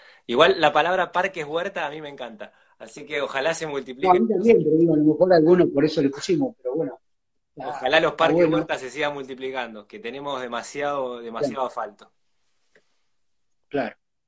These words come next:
Speaker 2: Y esto también es una forma de, eh, nosotros buscamos que los parques huertas también sean patrimonio, que no s-, no, no se pueda construir en esos lugares. Que estos lugares queden permanentes como patrimonio, bueno, de la ciudad, de la humanidad, ¿no?
Speaker 1: Exacto,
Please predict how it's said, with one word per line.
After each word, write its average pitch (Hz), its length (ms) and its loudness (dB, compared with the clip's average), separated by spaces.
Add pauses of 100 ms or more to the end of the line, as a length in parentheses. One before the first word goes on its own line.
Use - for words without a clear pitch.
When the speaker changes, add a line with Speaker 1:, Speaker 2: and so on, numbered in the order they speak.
(140)
Speaker 2:
Y 160 160 6
esto 190 200 4
también 165 280 8
es 175 60 10
una 160 140 6
forma 185 440 6
de, 165 320 4
eh, 143 280 0 (440)
nosotros 160 320 4
buscamos 175 400 6
que 151 80 4
los 143 100 4
parques 160 240 6
huertas 175 260 6
también 151 260 8
sean 151 200 2
patrimonio, 165 720 4
que 139 100 0
no 156 140 4
s-, - 180 -8 (380)
no, 143 340 -6
no 151 120 -2
se 139 140 -8
pueda 151 180 2
construir 165 460 4
en 127 60 0
esos - 220 -12
lugares. - 260 -20
Que - 80 -20
estos 143 200 -12
lugares 165 360 -4 (160)
queden 156 300 4
permanentes 147 720 0
como 139 220 -4
patrimonio, 139 840 -6 (920)
bueno, 139 180 -4
de 135 60 -8
la 117 120 -10
ciudad, 147 460 -4
de 135 100 -8
la 127 60 -18
humanidad, 123 500 -14
¿no? 143 120 -20 (280)
Speaker 1:
Exacto, 117 540 -10